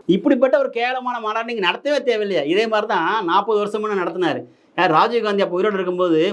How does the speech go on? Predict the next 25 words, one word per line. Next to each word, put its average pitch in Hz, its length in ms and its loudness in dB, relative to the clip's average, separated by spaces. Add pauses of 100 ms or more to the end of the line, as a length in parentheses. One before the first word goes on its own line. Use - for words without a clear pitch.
மறைமலை 240 480 2
நகர்ல 190 320 -2
ஒரு 254 100 0
மாநாடு 220 300 -2
நடத்தினார், 165 360 -4 (120)
நாற்பத்தஞ்சு 185 400 0
வருஷம் 185 260 0
முன்ன. 180 140 0 (200)
அப்போ 196 260 2
வந்து 202 180 -2
நடத்தும் 208 280 -2
போது 196 240 0 (340)
அங்க 208 240 0
வந்து 226 200 -2
மொத்தமே 202 520 0
மக்கள் 226 300 -2
வந்தது 214 340 0
ரெண்டாயிரம் 254 380 2
பேர் 254 140 -2
தான் 262 120 0
வந்தாங்க. 202 380 -4
செலவு 262 460 2
ஒன்பது 277 400 -2
கோடி. 254 220 2
அப்பமே 190 360 -4